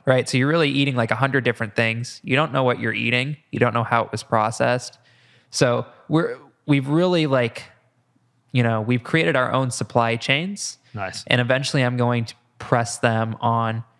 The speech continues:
Speaker 1: accepting Bitcoin, because I think it will be, you know, it's not just because I'm a Bitcoiner, I want them to accept Bitcoin, but I think it will benefit their business, because right now, all of these places,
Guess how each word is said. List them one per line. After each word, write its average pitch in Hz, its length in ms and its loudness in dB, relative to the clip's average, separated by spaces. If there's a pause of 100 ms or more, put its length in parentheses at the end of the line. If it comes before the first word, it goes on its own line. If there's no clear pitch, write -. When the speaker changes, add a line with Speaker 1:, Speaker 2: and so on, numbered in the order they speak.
(280)
Speaker 1:
accepting 117 540 0
Bitcoin, 113 640 0 (220)
because 139 220 2
I 120 80 2
think 190 180 -4
it - 20 0
will 165 160 0
be, 135 280 0 (340)
you 147 100 4
know, 143 120 0
it's 147 220 0
not 165 340 2
just 151 180 -2
because 131 400 0
I'm 123 160 2
a 120 60 0
Bitcoiner, 127 380 0
I 117 120 0
want 117 220 -2
them 120 120 -2
to 117 100 0
accept - 380 -2
Bitcoin, 135 380 0
but 135 80 2
I 123 80 2
think 170 240 -4
it 175 60 -2
will 156 100 0
benefit 123 460 0
their 113 140 2
business, 131 540 -2 (280)
because 127 260 2
right 131 280 0
now, 123 320 2
all 123 180 2
of 127 60 -2
these 117 180 -4
places, 117 520 -2